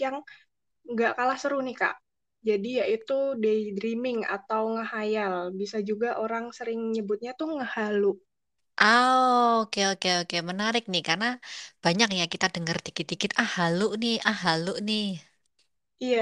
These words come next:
Speaker 1: bener, Kak. Kalau lagi bengong, terus tiba-tiba kayak mikirin hal-hal yang entah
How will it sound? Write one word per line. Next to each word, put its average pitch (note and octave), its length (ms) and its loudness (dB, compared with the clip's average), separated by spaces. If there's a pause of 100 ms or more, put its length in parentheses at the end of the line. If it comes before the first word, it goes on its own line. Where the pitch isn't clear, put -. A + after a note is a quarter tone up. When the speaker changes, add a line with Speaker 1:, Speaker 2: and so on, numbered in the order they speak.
(180)
Speaker 1:
bener, A3+ 220 -2 (180)
Kak. G3 120 -2 (320)
Kalau A3 260 6 (160)
lagi A3 260 -2 (240)
bengong, A3 420 0 (100)
terus B3+ 200 -6 (220)
tiba-tiba A3 460 -4 (220)
kayak A#3 300 -4
mikirin B3 380 -6 (200)
hal-hal A#3 400 -6 (140)
yang A#3+ 100 -4 (880)
entah A#3+ 240 -8